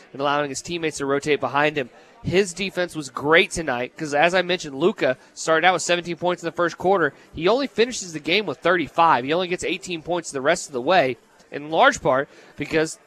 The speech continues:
defenders started hugging up on him, not allowing it, allowing him the outside shot, and basically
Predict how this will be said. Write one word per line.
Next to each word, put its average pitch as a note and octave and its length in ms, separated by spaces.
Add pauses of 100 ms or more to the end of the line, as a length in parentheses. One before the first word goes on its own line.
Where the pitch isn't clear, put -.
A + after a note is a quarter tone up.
(100)
defenders E3+ 440
started E3+ 240
hugging E3 340
up F3 160
on D#3 140
him, F3+ 80
not D#3 180
allowing E3 320
it, E3 160
allowing E3 340
him E3+ 120
the D3 120
outside D#3+ 320
shot, D#3+ 280
and D3+ 100
basically D#3+ 300